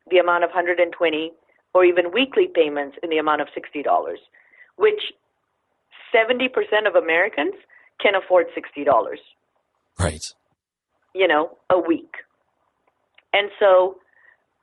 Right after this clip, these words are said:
Speaker 1: you know, they appreciate the fact that we don't try and set 'em up to fail, and we make it very affordable for them. And so, you know, by this point, we're talking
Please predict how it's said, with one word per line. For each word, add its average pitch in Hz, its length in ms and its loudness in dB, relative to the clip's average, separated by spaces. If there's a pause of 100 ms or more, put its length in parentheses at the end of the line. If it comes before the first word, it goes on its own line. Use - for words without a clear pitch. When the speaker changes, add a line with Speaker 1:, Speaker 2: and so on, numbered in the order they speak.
(180)
Speaker 1:
you 202 100 0
know, 202 160 2
they 202 160 6
appreciate 202 540 2
the 175 80 2
fact 170 340 0
that 160 160 0
we 175 140 -2
don't 175 260 2
try 165 200 2
and 156 160 -6
set 160 120 0
'em 165 140 0
up - 160 -4
to 151 100 -4
fail, 160 480 0 (1080)
and 196 160 0
we 196 140 2
make 180 240 0
it 175 100 0
very 175 240 6
affordable 160 600 2
for 143 80 -4
them. 139 420 0
And 170 240 0
so, 165 300 2 (380)
you 185 140 0
know, 170 100 2
by 175 160 -2
this 262 260 -2
point, 180 200 0
we're 185 120 2
talking 165 560 -4